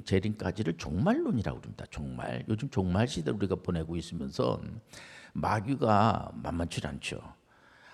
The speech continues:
하나님이 우리를 도와주질 않으면요, 우리는 살아갈 수가 없어요. 하나님을 의존해서 살아가야 돼요.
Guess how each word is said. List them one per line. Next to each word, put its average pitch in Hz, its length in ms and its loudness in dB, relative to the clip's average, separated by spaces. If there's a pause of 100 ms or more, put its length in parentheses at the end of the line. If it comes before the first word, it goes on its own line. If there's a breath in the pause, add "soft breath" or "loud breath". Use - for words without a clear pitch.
하나님이 - 720 2
우리를 - 300 -2
도와주질 - 600 -4
않으면요, 104 600 -4
우리는 170 640 -4 (340 soft breath)
살아갈 - 480 -4
수가 - 240 -14
없어요. - 340 -18 (640 soft breath)
하나님을 113 520 4
의존해서 147 600 6
살아가야 - 520 2
돼요. - 320 0